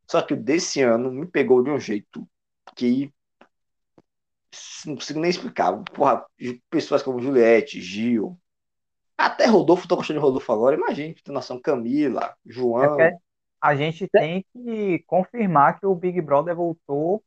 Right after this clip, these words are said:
Speaker 2: o gosto do povo, né?
Speaker 1: Exatamente.
Speaker 2: Querendo ou não, a pandemia veio, é uma desgraça, é, mas o B B B foi uma coisa muito boa.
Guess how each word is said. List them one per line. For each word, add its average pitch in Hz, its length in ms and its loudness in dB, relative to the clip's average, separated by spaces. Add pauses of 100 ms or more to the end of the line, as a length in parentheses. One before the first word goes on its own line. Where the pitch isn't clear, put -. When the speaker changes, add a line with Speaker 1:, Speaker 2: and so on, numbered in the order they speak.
(260)
Speaker 2:
o 151 120 -4
gosto 147 300 0
do 208 220 -2
povo, 135 300 2
né? 156 240 0 (400)
Speaker 1:
Exatamente. 147 240 2
Speaker 2:
Querendo 160 220 4
ou 143 60 2
não, 190 200 2 (360)
a 127 120 4
pandemia 160 640 4
veio, 151 560 0 (540)
é 127 180 6
uma 151 180 8
desgraça, 135 640 2
é, 120 380 -2 (360)
mas 127 440 2 (240)
o 190 140 -2
B 202 140 0
B 196 120 0
B 143 300 -2
foi 156 100 -8
uma 147 80 -4
coisa 143 220 -4
muito 131 320 -8
boa. 110 340 -6